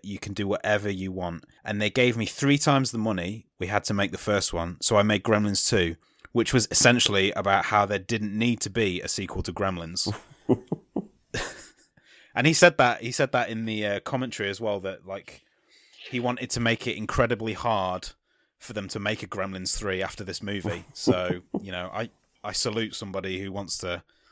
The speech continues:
shit all over the first movie that they made and just have,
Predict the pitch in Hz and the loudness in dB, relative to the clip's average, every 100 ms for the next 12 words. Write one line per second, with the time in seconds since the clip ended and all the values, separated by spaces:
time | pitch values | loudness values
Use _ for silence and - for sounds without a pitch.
0 | _ _ _ _ _ _ _ - - 143 | _ _ _ _ _ _ _ -2 2 2
1 | - 127 110 107 104 - 110 107 117 110 | 2 2 2 0 -4 -4 -4 -4 -4 -6
2 | 95 92 92 98 95 90 80 98 95 101 | -6 -8 -8 -8 -8 -8 -10 -8 -8 -4
3 | 92 - | -4 -6